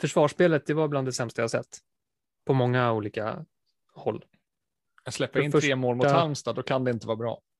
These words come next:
Speaker 1: Nej, nej, men de släppte ju fram dem. De lät dem komma till jättebra lägen, gång på gång, kändes det som.
Speaker 2: Mm.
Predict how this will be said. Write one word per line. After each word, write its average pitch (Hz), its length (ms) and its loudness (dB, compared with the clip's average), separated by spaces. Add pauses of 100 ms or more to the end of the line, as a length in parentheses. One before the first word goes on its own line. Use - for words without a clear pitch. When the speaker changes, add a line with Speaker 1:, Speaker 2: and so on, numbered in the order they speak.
(100)
Speaker 1:
Nej, 143 500 2
nej, 175 160 6
men 190 140 6
de 180 260 2
släppte - 360 -4
ju 190 80 2
fram 190 240 0
dem. 127 300 -2
De 185 320 -6
lät 185 180 0
dem 180 140 0
komma 151 240 2
till 151 220 -2
jättebra 151 340 -2
lägen, 117 440 -2
gång 165 240 -2
på 147 80 -2
gång, 135 220 2 (380)
kändes 117 280 -4
det - 60 -10
som. 104 260 -8
Speaker 2:
Mm. 117 220 -6